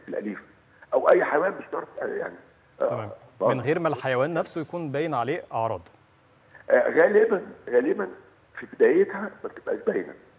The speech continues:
Speaker 1: إنما لو الحيوان في، يعني في عناية
Speaker 2: تمام.
Speaker 1: هتبان، وهتلاقي برضه حتت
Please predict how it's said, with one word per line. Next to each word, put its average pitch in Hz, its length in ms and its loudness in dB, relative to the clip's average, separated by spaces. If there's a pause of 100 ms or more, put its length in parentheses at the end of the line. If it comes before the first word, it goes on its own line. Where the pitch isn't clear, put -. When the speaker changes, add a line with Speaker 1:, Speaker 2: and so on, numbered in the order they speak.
(220)
Speaker 1:
إنما 104 140 -8
لو 95 200 -6
الحيوان 123 320 -4 (340)
في، 90 220 -12 (260)
يعني - 140 -20 (280)
في - 120 -4
عناية 170 420 -4 (260)
Speaker 2:
تمام. 110 180 -12 (280)
Speaker 1:
هتبان، 113 560 0
وهتلاقي 117 340 -2
برضه 127 280 0
حتت - 240 -6